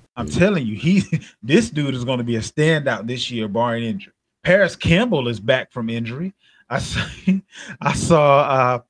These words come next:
Speaker 1: a post that he made. I, I, maybe it was a tweet or something. He was like, "I'm one hundred percent injury free,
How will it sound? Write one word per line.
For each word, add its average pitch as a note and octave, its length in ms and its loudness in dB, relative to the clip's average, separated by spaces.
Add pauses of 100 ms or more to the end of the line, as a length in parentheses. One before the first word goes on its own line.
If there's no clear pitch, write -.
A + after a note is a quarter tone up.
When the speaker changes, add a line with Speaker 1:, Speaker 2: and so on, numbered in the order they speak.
(120)
Speaker 1:
a C#3 60 -4
post F3+ 420 2
that C3+ 160 -2
he D3+ 180 -4
made. A2+ 440 -2
I, A2 260 -4
I, A#2+ 40 -2
maybe C#3 400 -4
it B2+ 40 -4
was A#2 200 -6
a A2+ 60 -6
tweet D#3 300 -4
or B2+ 80 -4
something. A#2+ 320 -4
He C#3+ 120 -6
was B2+ 140 -8
like, A#2+ 220 -2
"I'm A#2 220 0
one A#2 120 -2
hundred D3 360 -2
percent C#3 560 -4
injury C#3 380 -2
free, C3+ 580 -2